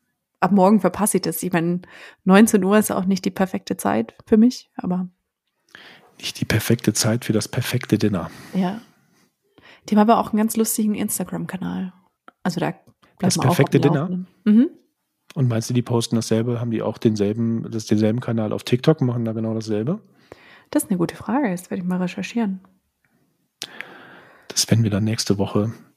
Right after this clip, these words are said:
Speaker 2: ähm, verkünden.
Speaker 1: Ja.
Speaker 2: Da haben wir wieder mal eine Hausaufgabe.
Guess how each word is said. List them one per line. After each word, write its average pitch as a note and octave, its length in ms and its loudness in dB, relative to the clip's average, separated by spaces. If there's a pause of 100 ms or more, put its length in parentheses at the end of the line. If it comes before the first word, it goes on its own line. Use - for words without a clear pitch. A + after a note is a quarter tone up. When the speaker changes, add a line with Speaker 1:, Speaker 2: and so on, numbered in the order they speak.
(100)
Speaker 2:
ähm, A#2+ 440 -4
verkünden. A#2 580 0 (160)
Speaker 1:
Ja. G#3 180 2 (2000)
Speaker 2:
Da - 60 -12
haben A#2+ 80 2
wir A#2 80 2
wieder A#2 160 4
mal A2+ 80 -2
eine A#2 120 -4
Hausaufgabe. G#2 600 -2